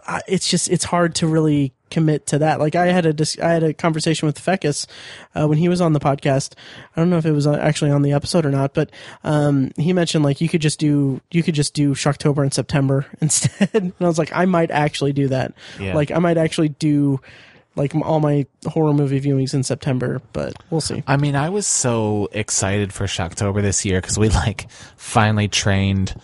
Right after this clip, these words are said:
Speaker 2: our son to, like, go to sleep at a reasonable time, and so, like, I just
Speaker 1: <laughs>
Speaker 2: watched a movie most nights that I started, like,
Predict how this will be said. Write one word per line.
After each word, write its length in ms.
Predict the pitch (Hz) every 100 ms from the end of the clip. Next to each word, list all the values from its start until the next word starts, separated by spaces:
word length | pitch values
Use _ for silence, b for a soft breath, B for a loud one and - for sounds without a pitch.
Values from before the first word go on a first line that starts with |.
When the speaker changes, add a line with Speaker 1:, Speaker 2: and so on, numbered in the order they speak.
| B B B _ -
Speaker 2:
our 120 | 95
son 480 | - 101 92 92 90
to, 140 | 85
like, 260 | 80 87 -
go 120 | 92
to 80 | 87
sleep 360 | - 90 87
at 60 | -
a 80 | 85
reasonable 440 | 87 87 95 85
time, 460 | 87 - 87 85 87
and 100 | 87
so, 180 | - 87
like, 220 | 90 -
I 60 | 98
just 220 | 92 -
Speaker 1:
<laughs> 80 | 95
Speaker 2:
watched 300 | 95 104 -
a 20 | 87
movie 220 | 98 92
most 300 | 92 95 92
nights 300 | 98 98 -
that 100 | 90
I 80 | 120
started, 460 | - 190 175 107 - B B B
like, 360 | 101 90 87 -